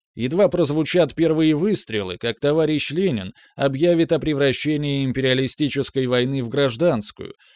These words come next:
а также натворит, с вашей точки зрения, много других непоправимых глупостей. И тогда вы его опять того». Сосо сделал жест, будто двумя пальцами отрубал кому-то голову.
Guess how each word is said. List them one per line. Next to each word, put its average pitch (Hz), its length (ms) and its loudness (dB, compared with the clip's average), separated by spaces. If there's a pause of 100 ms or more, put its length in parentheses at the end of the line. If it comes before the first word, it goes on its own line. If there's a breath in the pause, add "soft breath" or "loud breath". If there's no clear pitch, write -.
(180 soft breath)
а - 100 -6
также 175 400 2
натворит, 147 540 2
с - 80 -2
вашей 143 320 2
точки 143 400 -2
зрения, 139 540 -2
много 143 360 0
других 160 480 0
непоправимых 107 800 -2
глупостей. - 600 -4 (800)
И 110 60 -2
тогда 156 420 2
вы 180 140 6
его 170 380 6
опять 117 440 0
того». 101 420 0 (840)
Сосо 123 560 0
сделал 135 420 2
жест, 131 440 0
будто 117 340 -2
двумя 127 380 -2
пальцами 131 520 -2
отрубал 117 560 0
кому-то 117 420 0
голову. 104 500 -2